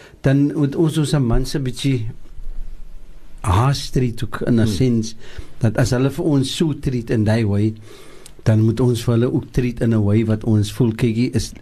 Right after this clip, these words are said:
Speaker 1: is, is legal. Sharia point of view is it legal. En ook met respek same, maar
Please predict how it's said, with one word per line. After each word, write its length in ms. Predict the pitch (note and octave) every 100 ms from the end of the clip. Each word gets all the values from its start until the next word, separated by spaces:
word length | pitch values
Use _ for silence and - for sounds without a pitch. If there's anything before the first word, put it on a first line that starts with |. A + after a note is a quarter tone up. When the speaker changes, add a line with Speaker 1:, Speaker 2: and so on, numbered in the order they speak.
| -
Speaker 1:
is, 220 | G#2+ -
is 200 | - G#2 A2
legal. 460 | G#2 A2+ A2 B2+ E3 - G#2
Sharia 460 | A2 G2+ A2+ B2+ - - - -
point 220 | A#2 A2+
of 80 | A2
view 180 | - A#2
is 120 | A2+
it 160 | G#2
legal. 360 | G2+ G#2+ G2 F3+ - - - -
En 260 | D3+ D3 D3+
ook 180 | F#3+ F3+
met 220 | C#3 C3+
respek 460 | C3+ A#2+ - A3 A3
same, 480 | - A#2+ G2 G#2 D#3+ - -
maar 420 | - A2 C3 A#2